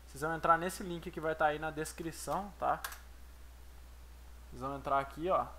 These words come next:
Vem parar aqui, beleza? A gente vai... Vocês clicam em Dene, tá? E aí vocês clicam aqui, ó, fechar propaganda.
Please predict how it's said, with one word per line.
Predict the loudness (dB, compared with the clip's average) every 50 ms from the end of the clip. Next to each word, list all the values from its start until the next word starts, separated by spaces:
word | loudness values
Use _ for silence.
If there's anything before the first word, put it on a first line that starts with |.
| -14 -14 -14 -16 -16 -16 -16 -14 -14 -16 -16 -14 -14
Vem | -12 -12 -10 -6
parar | -2 0 4 4 4 4
aqui, | 2 0 -6 -6 -6 -4
beleza? | -4 -4 -4 -2 -2 -2 -4 -4 -6 -10 -10 -12 -14 -14 -14 -14 -16 -16 -16 -16 -16 -14 -14 -16 -16 -16 -16 -16 -16 -16 -16 -14 -14 -14 -14 -14 -16 -16 -16 -16 -16 -16 -14 -16 -14 -12
A | -10 -8
gente | -8 -8 -10 -6
vai... | 2 6 8 10 12 12 12 10 8 6 4 4 2 0 0 -2 -4 -8 -10 -10 -14 -14 -14 -16 -16 -16 -14 -16 -16 -16 -16 -16 -16 -16 -16 -16 -16 -16 -16 -16 -16 -16 -16 -16 -16 -16 -16 -16 -16 -16 -14 -16 -16 -16 -16 -16 -16 -16 -16 -16 -16 -16 -16 -16
Vocês | -14 -12 -10 -10
clicam | -8 -6 -6 -4 -2 -4 -4
em | -4 -2 0
Dene, | 0 0 0 0 -2 -4 -4
tá? | -2 2 4 4 4 2 0 -10 -16 -16 -16 -16 -16 -16 -16 -18 -18 -18 -18 -16 -16 -16 -16 -16 -18 -18 -18 -18 -18 -18 -18 -18 -16 -16 -14 -12
E | -8
aí | -8 -6
vocês | -6 -6 -8 -8 -10 -10
clicam | -6 -8 -8 -4 -4 -4
aqui, | -4 -2 0 0
ó, | 0 -2
fechar | -2 -8 -8 -2 0 0 0
propaganda. | 2 0 0 4 4 4 4 4 2 0 0 -2 -4 -6 -8